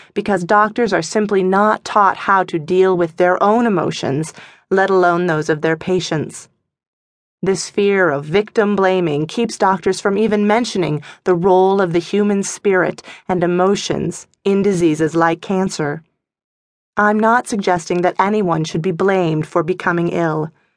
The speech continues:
but that doesn't mean we should deny that disease has emotional links,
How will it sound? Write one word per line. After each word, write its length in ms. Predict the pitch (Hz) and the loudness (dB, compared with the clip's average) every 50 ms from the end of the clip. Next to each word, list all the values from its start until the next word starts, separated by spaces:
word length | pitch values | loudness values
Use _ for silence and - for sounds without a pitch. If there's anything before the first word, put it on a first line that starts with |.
| _ _ _ | _ _ _
but 180 | - 180 165 - | -4 -4 0 0
that 220 | 202 208 247 - | 0 0 0 0
doesn't 320 | - 262 233 262 240 208 | -4 -4 -2 -2 -2 0
mean 240 | 208 214 208 196 196 | 0 0 2 2 2
we 100 | 185 180 | 0 0
should 240 | 175 - - 190 175 | 0 0 0 0 2
deny 540 | 175 170 175 175 190 214 226 214 190 165 - | 2 2 2 2 2 2 2 2 2 0 0
that 240 | - 160 - - 165 | 0 -2 -4 0 0
disease 500 | 180 175 170 170 208 214 220 214 202 - | 0 2 2 0 0 0 0 0 -2 -4
has 420 | - - 226 226 220 190 175 165 | -2 0 2 2 2 2 2 0
emotional 680 | 165 180 190 190 190 190 208 202 - 202 196 185 175 | 0 0 2 2 2 2 0 0 -2 -2 0 0 0
links, 580 | 175 185 202 202 175 - - - - - - | 0 0 0 0 -2 -4 -6 -8 -12 -12 -12